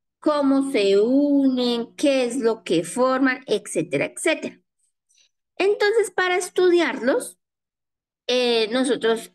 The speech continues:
eh, tenemos unos pasos. A eso se le llama un método científico. Entonces, un método científico es un proceso. Un proceso,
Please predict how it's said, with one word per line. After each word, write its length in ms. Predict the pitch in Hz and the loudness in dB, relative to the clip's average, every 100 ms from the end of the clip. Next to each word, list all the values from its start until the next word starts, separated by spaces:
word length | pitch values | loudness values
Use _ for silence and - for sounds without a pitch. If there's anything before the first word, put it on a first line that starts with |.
| - | -2
eh, 760 | 254 240 214 208 196 180 - _ _ - _ _ _ _ _ _ _ _ _ _ _ _ | 2 2 2 0 0 -4 -8 _ _ -20 _ _ _ _ _ _ _ _ _ _ _ _
tenemos 460 | - 285 269 240 233 | -4 -2 -2 -2 -2
unos 300 | 240 233 - | -2 -2 -4
pasos. 520 | 285 262 - - - - | -4 -4 -6 -14 -20 -10
A 120 | 220 | -6
eso 140 | 233 220 | -6 -2
se 120 | 233 | 0
le 120 | 233 | 0
llama 300 | 262 247 214 | 0 0 2
un 280 | 208 208 214 | 0 0 -2
método 460 | 220 214 214 214 | -2 0 2 2
científico. 800 | - 233 240 - 349 311 - - _ _ _ _ _ _ _ - | 0 -2 -4 -2 0 0 -6 -16 _ _ _ _ _ _ _ -8
Entonces, 400 | 226 247 233 226 | -6 -2 -2 -2
un 160 | 254 254 | -2 -2
método 380 | 254 262 269 277 | -2 -2 -2 0
científico 760 | 311 320 339 320 294 - - _ _ _ _ _ | 0 0 -2 -4 -4 -4 -6 _ _ _ _ _
es 360 | 247 285 277 - _ - | -4 -4 -4 -10 _ -4
un 220 | 320 311 | 0 0
proceso. 640 | 359 370 466 466 185 160 _ _ _ _ _ _ _ _ _ - | 0 0 0 0 -2 -6 _ _ _ _ _ _ _ _ _ -2
Un 180 | 247 269 | -2 0
proceso, 500 | 302 302 311 311 | -2 0 0 2